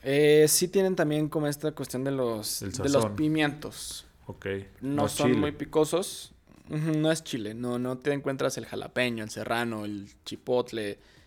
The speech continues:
Speaker 1: el de árbol, pero sí tienen pimientos.
Speaker 2: Pero entonces, ¿este platillo es el que comen ahí en la, o sea, en la universidad vas a la cafetería y el básico es?
Speaker 1: Sí, casi siempre.
Speaker 2: ¿En un
Speaker 1: Eh,
Speaker 2: plato, en un vaso?
Speaker 1: es en un vaso así hondito.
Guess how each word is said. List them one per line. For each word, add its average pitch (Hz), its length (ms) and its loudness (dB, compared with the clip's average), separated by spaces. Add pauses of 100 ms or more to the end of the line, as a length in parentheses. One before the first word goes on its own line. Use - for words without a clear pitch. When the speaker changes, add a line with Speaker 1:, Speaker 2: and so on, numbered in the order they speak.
(200)
Speaker 1:
el 113 140 -8
de 110 80 0
árbol, 113 340 0
pero 117 180 -2
sí 135 160 -4
tienen 143 300 -2
pimientos. 120 600 -6
Speaker 2:
Pero 110 160 2
entonces, 127 480 2
¿este 131 280 4
platillo 117 460 4
es 127 100 2
el 131 140 2
que - 100 -16
comen 123 300 0
ahí 107 100 2
en 117 100 0
la, 139 60 -4
o 113 100 -6
sea, 107 100 0
en 104 80 2
la 104 40 2
universidad 110 460 4
vas 107 300 0
a 113 60 0
la 98 100 0
cafetería 101 640 2 (960)
y 104 160 0
el 95 220 0
básico 117 460 4
es? - 460 0 (200)
Speaker 1:
Sí, 202 440 -2
casi 165 260 0
siempre. 160 380 0 (340)
Speaker 2:
¿En 101 120 -2
un 113 80 0
Speaker 1:
Eh, 131 60 -2
Speaker 2:
plato, 113 340 4
en 123 80 0
un 117 80 -2
vaso? 156 400 -2 (640)
Speaker 1:
es 135 480 2
en 127 120 0
un 123 180 0
vaso 120 300 2
así 117 260 -4
hondito. 113 480 -6